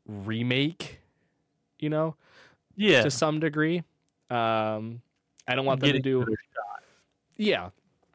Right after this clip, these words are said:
Speaker 1: Yeah, the last thing I want them to do is be like, "Here's six episodes to round out the tale." Like, I'd want them to just be like, "You know what?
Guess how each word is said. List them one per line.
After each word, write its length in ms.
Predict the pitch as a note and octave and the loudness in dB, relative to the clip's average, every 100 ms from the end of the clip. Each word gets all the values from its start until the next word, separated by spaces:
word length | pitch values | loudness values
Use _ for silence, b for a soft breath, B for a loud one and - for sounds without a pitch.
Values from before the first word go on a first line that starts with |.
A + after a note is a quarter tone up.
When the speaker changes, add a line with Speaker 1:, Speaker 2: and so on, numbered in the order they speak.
| _ _ _ _ | _ _ _ _
Speaker 1:
Yeah, 140 | B2 G#2+ | -2 0
the 100 | B2 | 2
last 260 | F#3 F3 | 0 0
thing 120 | E3 | 0
I 60 | C#3+ | 0
want 180 | B2 A#2 | -2 -2
them 100 | A#2 | -2
to 40 | |
do 200 | A2 A2+ | 0 0
is 100 | G#2+ | 0
be 140 | - A#2 | 0 0
like, 340 | A2 G#2 - _ _ - | 2 0 -6 _ _ -12
"Here's 500 | A2 C#3+ F3+ F3+ - | -2 2 4 4 2
six 400 | - F#3 - G3 | 2 2 2 0
episodes 640 | F#3 F3 - C#3 A#2 G#2+ | 2 0 2 4 2 0
to 140 | - A2 | -2 -2
round 480 | F#2+ A2+ E3 F3 | 0 0 2 4
out 280 | F3 F3 E3+ | 4 2 0
the 80 | F3 | -2
tale." 800 | - F3 F3 D3+ A2+ G2 F#2+ - b b - | 0 2 4 4 4 2 -4 -8 b b -4
Like, 120 | A#2+ | -2
I'd 120 | C#3 | 0
want 220 | C#3 C#3 | 0 0
them 140 | C#3 B2 | 0 0
to 80 | A#2 | -2
just 180 | A#2 | -4
be 80 | B2+ | 0
like, 300 | A2+ A2 G#2+ | 2 2 0
"You 60 | F#3 | 0
know 100 | A#3 | 2
what? 320 | A3+ G#3+ | 4 2